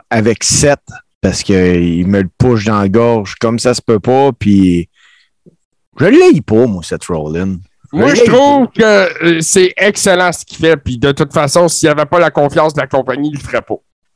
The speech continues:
Speaker 1: Ah, ben non, c'est clair, clair, clair, clair, clair. Puis, euh, mon numéro trois, j'ai, j'ai, écoute, j'ai, j'ai tellement eu de misère, euh, même qu'au dé-, écoute,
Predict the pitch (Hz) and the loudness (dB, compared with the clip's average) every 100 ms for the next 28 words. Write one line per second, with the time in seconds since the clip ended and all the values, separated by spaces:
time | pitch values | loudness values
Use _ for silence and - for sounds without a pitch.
0 | _ 208 190 139 156 151 110 117 110 139 | _ 0 2 2 2 0 0 -2 0 0
1 | 139 135 113 123 120 101 117 110 104 98 | 0 0 0 0 0 0 0 0 -2 -2
2 | 90 90 98 127 131 _ _ _ _ _ | -2 -2 -2 -2 -6 _ _ _ _ _
3 | _ - 131 135 135 131 127 123 120 117 | _ -6 2 4 6 4 4 2 2 2
4 | 113 113 110 107 107 98 110 120 143 165 | 4 4 4 4 2 0 -2 2 4 2
5 | 170 175 156 156 214 302 190 120 113 104 | 4 2 2 2 4 4 4 2 2 2
6 | 95 101 - - - - - - 190 - | -2 -8 -8 -10 -14 -18 -4 0 0 -2
7 | - - - _ _ _ - _ _ _ | -10 -12 -16 _ _ _ -20 _ _ _
8 | _ _ _ _ 117 120 135 123 - 127 | _ _ _ _ -4 0 2 2 2 0
9 | - - 220 214 214 208 220 226 170 143 | 0 0 4 4 4 4 4 6 6 4
10 | 135 147 202 196 151 127 127 123 123 135 | 2 2 2 2 2 2 2 2 2 2
11 | 185 165 135 117 101 80 78 165 147 | 0 2 2 2 0 -2 -2 0 0